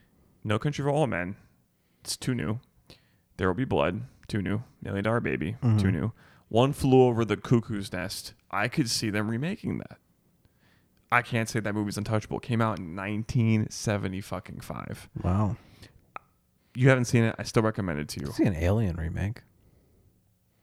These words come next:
Speaker 1: Oh yeah. I also, I haven't seen, um, the most recent prom-,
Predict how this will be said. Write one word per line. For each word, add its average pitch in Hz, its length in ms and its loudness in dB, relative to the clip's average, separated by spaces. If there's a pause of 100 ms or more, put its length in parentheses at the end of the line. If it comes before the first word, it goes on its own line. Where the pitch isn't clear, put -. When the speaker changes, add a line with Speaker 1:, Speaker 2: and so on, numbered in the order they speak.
(160)
Speaker 1:
Oh 95 160 -2
yeah. 76 320 -8 (420)
I 117 140 2
also, 117 460 0 (160)
I 101 160 -6
haven't 123 360 -4
seen, 107 680 -2 (400)
um, 82 460 -14 (520)
the - 80 -10
most 90 300 -8
recent 92 480 -8 (580)
prom-, 87 540 -6